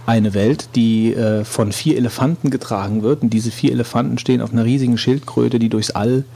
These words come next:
ähm, schwimmt, ja, rudert. Äh, die Schildkröte heißt Groß Atuin. Die Elefanten haben natürlich auch Namen, die muss ich jetzt nicht hier runterrattern, die kann jeder sich, äh, selbst in Erfahrung bringen. Äh, und es ist eigentlich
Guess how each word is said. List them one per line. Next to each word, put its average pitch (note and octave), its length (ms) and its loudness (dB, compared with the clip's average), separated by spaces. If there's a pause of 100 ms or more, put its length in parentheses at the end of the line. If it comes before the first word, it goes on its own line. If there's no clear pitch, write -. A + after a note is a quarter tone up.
(420)
ähm, G2+ 600 2
schwimmt, G2+ 580 -2 (220)
ja, B2 260 -2 (140)
rudert. A2+ 480 0 (420)
Äh, G#2 220 0
die G#2 100 -4
Schildkröte A#2 420 0
heißt G#2+ 240 0
Groß A#2+ 300 0
Atuin. A#2+ 400 2
Die B2+ 100 2
Elefanten A2 380 0
haben A2 100 2
natürlich G2 320 -2
auch A#2+ 220 -2
Namen, G#2 300 2
die G#2+ 80 2
muss G#2+ 100 2
ich G#2+ 60 -4
jetzt - 140 -8
nicht A2+ 100 -2
hier A#2 100 2
runterrattern, G2+ 540 -2
die A#2 80 -8
kann A2 160 -2
jeder A2 240 0
sich, G#2 280 -4
äh, G#2 220 -2
selbst A2 220 -2
in A#2+ 40 2
Erfahrung G#2 420 -2
bringen. A2+ 280 0 (680)
Äh, G#2+ 180 0
und A2+ 180 0
es G#2+ 80 -2
ist - 160 -2
eigentlich D3+ 580 0